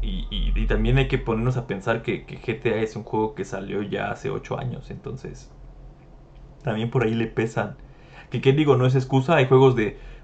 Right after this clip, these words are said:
de hace diez, quince años que tienen unos controles bastante, bastante buenos,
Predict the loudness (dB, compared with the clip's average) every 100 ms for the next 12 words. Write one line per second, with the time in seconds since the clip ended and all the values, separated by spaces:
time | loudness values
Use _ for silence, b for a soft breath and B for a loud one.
0 | 4 6 6 4 4 6 6 6 0 -4
1 | 0 0 0 -2 -2 0 0 0 -2 -4
2 | -2 0 0 -2 -6 -6 -4 -6 -8 -4
3 | 0 0 0 -4 -10